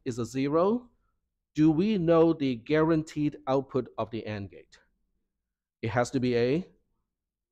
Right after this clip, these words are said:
no, has to be a zero, right? Because this is a regular and, it is not a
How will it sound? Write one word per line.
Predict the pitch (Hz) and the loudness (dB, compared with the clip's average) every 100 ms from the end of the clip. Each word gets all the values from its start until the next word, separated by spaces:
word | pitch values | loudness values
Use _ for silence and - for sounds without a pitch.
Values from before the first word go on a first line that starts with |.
| _ - | _ -14
no, | 92 98 123 160 _ _ _ _ _ - | -10 -6 -8 -10 _ _ _ _ _ -6
has | 123 | -6
to | - | -4
be | 131 127 | -2 0
a | |
zero, | 113 127 101 - _ | 0 -2 -4 -8 _
right? | 120 147 - | -2 -2 -2
Because | 117 127 | -6 -4
this | 143 135 | -4 -2
is | 123 | -2
a | 110 | 0
regular | 143 180 190 190 143 | 0 2 2 0 2
and, | 143 151 151 - - - | 0 0 -2 -8 -12 -4
it | 135 | -2
is | 127 | -2
not | 131 135 139 139 | 0 2 2 0
a | 120 117 | -4 -6